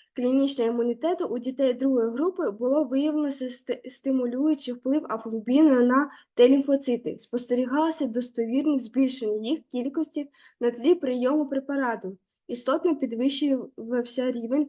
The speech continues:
Т-хелперів. Таким чином, в результаті проведеного дослідження можна відна-, відзначити,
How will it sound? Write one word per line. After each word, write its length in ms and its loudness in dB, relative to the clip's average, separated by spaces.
Т-хелперів. 800 -2
Таким 280 4
чином, 340 6
в 60 6
результаті 560 4
проведеного 680 4
дослідження 600 0
можна 400 0
відна-, 540 -2
відзначити, 720 -8